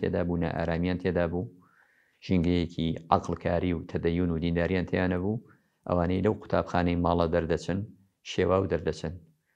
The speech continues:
و ئەوانش کە هاوڕێکانیان هاوڕێی بە پێی ئەو مەقۆلەی کە ئیبن عەتا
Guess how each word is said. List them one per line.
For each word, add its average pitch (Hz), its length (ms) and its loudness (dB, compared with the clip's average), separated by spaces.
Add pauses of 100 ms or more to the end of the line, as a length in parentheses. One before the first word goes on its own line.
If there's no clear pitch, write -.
(320)
و 87 120 2
ئەوانش 90 420 0
کە 85 160 0
هاوڕێکانیان 87 720 2 (120)
هاوڕێی 87 480 4 (640)
بە 85 140 0
پێی 90 240 0
ئەو 92 140 2 (480)
مەقۆلەی 85 640 0
کە 90 120 -4
ئیبن 82 200 0
عەتا 82 320 -2